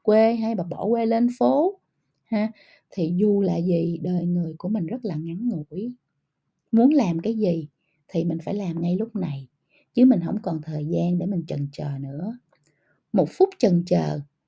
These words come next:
mình đã có thể nháy mắt một cái là qua hết nửa cuộc đời. Còn do dự nữa,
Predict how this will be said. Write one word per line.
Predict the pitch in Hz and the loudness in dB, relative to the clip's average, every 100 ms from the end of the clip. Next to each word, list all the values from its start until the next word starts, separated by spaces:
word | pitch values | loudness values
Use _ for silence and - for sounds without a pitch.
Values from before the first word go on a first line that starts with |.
| _ _ - | _ _ -6
mình | 180 165 | -2 -2
đã | 160 156 156 208 262 - | -4 -6 -6 -6 -8 -6
có | 233 247 | -6 -4
thể | - - 220 | -8 -6 -2
nháy | 233 226 | 0 2
mắt | 269 285 - | 4 2 -2
một | 175 - | -8 -4
cái | 175 185 247 | -4 -4 -4
là | |
qua | 165 180 185 | -2 -2 -2
hết | 196 247 | -4 -4
nửa | 175 190 | -4 -2
cuộc | - 180 | -4 -6
đời. | 170 151 139 135 _ _ _ _ _ _ _ _ _ | -6 -6 -6 -10 _ _ _ _ _ _ _ _ _
Còn | 175 165 | -4 0
do | 190 214 214 | 2 2 2
dự | 202 185 180 190 | 2 0 0 -2
nữa, | - 196 | 0 0